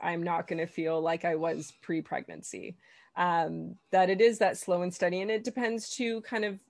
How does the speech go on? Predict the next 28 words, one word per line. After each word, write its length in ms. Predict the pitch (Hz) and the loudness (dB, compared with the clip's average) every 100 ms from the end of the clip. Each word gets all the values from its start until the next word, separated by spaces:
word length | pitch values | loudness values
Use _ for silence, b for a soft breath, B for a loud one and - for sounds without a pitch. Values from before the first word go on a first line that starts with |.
| _ - | _ -14
where 380 | 170 160 170 | -10 -2 0
your 180 | 190 220 | 2 0
goals 360 | 208 208 214 226 | 0 0 0 0
are 180 | 214 214 | 0 0
as 180 | 196 | 0
well. 280 | 233 240 175 | 0 4 4
So, 440 | 180 - 175 170 170 B B B B | 2 2 4 4 0 B B B B
um, 440 | 185 170 170 170 - _ - | 2 2 2 -4 -10 _ -16
Jess 340 | 175 185 185 196 | 2 2 2 0
and 80 | |
I 100 | 180 | 2
recently 540 | 180 175 175 190 156 175 | 2 0 -4 -4 -4 -2
recorded 720 | 175 175 180 170 165 165 160 - - | -2 -2 2 2 2 0 -4 -10 -4
a 440 | 175 170 - - _ - | -2 0 -2 -6 _ -6
podcast 720 | 180 175 180 180 175 175 - | 0 0 0 -2 -2 -2 -6
on, 380 | 170 170 165 165 | -2 -2 -2 -4
another 300 | 175 170 170 | -2 -2 -2
podcast 440 | - 180 202 214 | 2 0 2 -2
on 140 | 202 185 | -2 -2
return 340 | 170 - 170 | -4 -4 -6
to 120 | - | -6
running. 340 | 160 165 - 160 | -4 -4 -4 -4
We 100 | 170 | 0
have 120 | 180 | 0
a 80 | 196 | 0
few 280 | - 175 170 | -6 -4 -4
of 100 | 160 | -2
those. 400 | 123 104 180 | -6 -6 -10